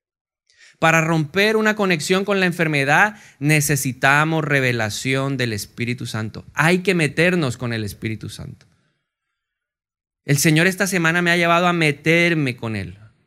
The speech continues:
a preguntar, a indagar, a buscar, a rebuscar en mi historia familiar.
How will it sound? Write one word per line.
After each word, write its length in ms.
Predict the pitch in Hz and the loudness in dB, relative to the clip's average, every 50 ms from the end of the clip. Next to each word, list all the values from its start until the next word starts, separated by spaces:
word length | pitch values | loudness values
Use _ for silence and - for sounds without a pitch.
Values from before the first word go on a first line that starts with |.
| _ _ | _ _
a 140 | - 139 123 | -6 -4 0
preguntar, 880 | 151 151 147 143 143 139 135 127 - 151 151 156 156 147 127 110 - - | 2 2 2 2 2 0 -2 -2 0 2 4 4 4 2 0 -2 -6 -6
a 120 | 139 147 | -2 0
indagar, 680 | 147 143 139 139 135 135 135 143 147 147 147 131 120 - - | 0 0 2 0 0 0 0 0 0 0 0 -2 -4 -4 -2
a 100 | 143 139 | 0 0
buscar, 640 | 135 135 135 123 - - - - 151 151 151 147 | 0 0 -4 -6 -6 -6 -2 2 2 4 4 2
a 80 | 139 127 | 2 0
rebuscar 800 | 127 131 135 131 131 127 120 - - - 147 147 147 139 120 - - - - - - | -2 -2 -4 -2 -2 -4 -6 -6 -4 -2 0 0 0 0 -2 -6 -12 -20 -20 -20 -10
en 260 | - - 156 151 151 147 | -4 -2 0 2 2 2
mi 80 | 147 | 0
historia 520 | 131 127 - - - 151 156 165 175 180 165 | 0 -2 -2 0 2 2 4 4 2 0 -2
familiar. 720 | - 160 143 127 117 113 110 110 113 113 104 95 90 - | -2 -4 -4 -4 -4 -6 -4 -4 -2 -2 -2 -4 -8 -14